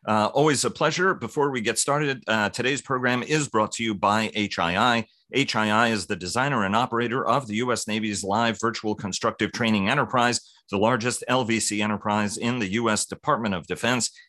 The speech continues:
H I I delivering hard stuff done right. Uh, Sam, uh, since last, uh, we spoke, there's, um, obviously an enormous amount of activity.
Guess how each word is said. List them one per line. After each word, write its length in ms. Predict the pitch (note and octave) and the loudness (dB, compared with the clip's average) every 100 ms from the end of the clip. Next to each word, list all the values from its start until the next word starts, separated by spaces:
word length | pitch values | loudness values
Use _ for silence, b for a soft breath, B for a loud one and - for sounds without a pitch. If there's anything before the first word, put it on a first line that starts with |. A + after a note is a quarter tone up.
| - | -2
H 220 | B2 G#2+ | 0 2
I 400 | G#2 G2+ G2+ G2+ | 2 4 4 4
I 20 | |
delivering 520 | G#2 F#2 G#2+ G2+ G2+ G2 | 2 0 0 0 0 -2
hard 280 | G2+ G2 | -2 -4
stuff 260 | - F2+ - | -2 -4 -2
done 200 | F2+ F2+ | -2 0
right. 240 | E2+ E2 - b b _ | 0 -2 -6 b b _
Uh, 200 | G#2+ A2 | 0 2
Sam, 400 | - C#3 E3+ E3+ - _ | 2 2 0 -2 -12 _
uh, 160 | A2+ A#2 | 0 2
since 320 | - B2 A2+ | 2 -2 0
last, 340 | B2+ C3 - - | 0 0 -2 0
uh, 300 | A2+ A2 G#2 | 2 2 2
we 140 | G#2+ | 0
spoke, 340 | - A#2 C#3+ - | -2 0 0 -2
there's, 240 | G2+ E2 | -6 -2
um, 200 | G2 F#2 | -2 -2
obviously 420 | G#2+ A2+ G#2+ G#2+ F#2+ | 0 0 0 -2 -2
an 80 | |
enormous 440 | F#2+ G#2+ A2 G#2+ G#2+ | 0 2 2 0 -2
amount 160 | G2 | -2
of 80 | F#2+ | -2
activity. 600 | F#2 F2+ B2 A#2 B2 B2 | -4 -2 -2 0 -2 -2